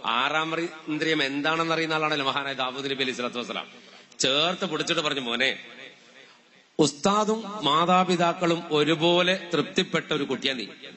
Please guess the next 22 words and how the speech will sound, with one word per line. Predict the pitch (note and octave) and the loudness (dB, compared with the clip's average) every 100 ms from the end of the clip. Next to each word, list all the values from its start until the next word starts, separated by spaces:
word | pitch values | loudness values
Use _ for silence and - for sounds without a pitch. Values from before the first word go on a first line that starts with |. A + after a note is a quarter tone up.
| - - - E3+ | -20 -20 -6 -2
നിന്നെ | G#3 G#3 | 0 -2
കൈവിടാൻ | E3+ D#3 D#3 D3+ | -4 -4 -2 -2
എനിക്ക് | C3+ B2 | -2 -4
ഒക്കൂല. | B2 C3+ A#2 | -4 -2 -2
അതുകൊണ്ട് | A2 C3+ C#3+ D3 F#3+ A#3+ - E3 G3 - C#3 | -2 -2 -2 0 -2 -2 -12 -18 -18 -8 -4
ഇന്നു | D#3+ F3+ F3 | -4 -2 -2
മുതൽ | E3 D#3+ D3 A2+ - - D3 - - - - - | -2 -2 -4 -8 -16 -18 -18 -20 -20 -20 -12 0
ചില | F#3+ G3 | 4 4
നിശ്ചയിക്കപ്പെട്ട | G3 E3+ D#3 G3 G3 G3 G3 F#3+ F3+ - | 2 2 0 2 2 2 0 0 0 -2
കാലഘട്ടം | D3+ C#3+ D3+ D3+ D3 B2 | -2 0 0 -2 -4 -8
വരെ, | G2 F#2+ - - - - - - C#3 | -8 -12 -18 -20 -20 -20 -20 -2 2
നിശ്ചയിക്കപ്പെട്ട | C#3+ - G#3+ A3 A3+ G#3+ G#3+ A3+ A#3+ A3 G3 | 2 2 2 2 0 2 0 2 0 -2 0
ഒരു | G3 G3 | 2 2
കാലം | F#3 F#3 G3+ F3 | 2 2 2 0
വരെ | C#3+ D#3+ F3 | -2 -2 -2
നീ | D#3+ D#3+ | 0 0
എന്റെ | D3 | 0
ശിഷ്യനാകുന്നു. | C#3 B2+ C#3+ C3+ A#2 D#2+ - - - - - - C3 | -2 -2 0 -2 -4 -10 -16 -20 -20 -20 -20 -8 -4
അതുകൊണ്ട് | D3 D#3 D#3 C3 D3+ D3+ D#3 C#3 D#3 | -2 0 -2 -4 -10 -16 -18 -12 -2
നീ | F#3 | -2
സുലൈമാനെ | F#3+ F3 G3 A3 A3 | 0 0 0 0 0
വിളിച്ചിട്ടോ." | G3 F3 F3 F3+ | -2 -6 -2 0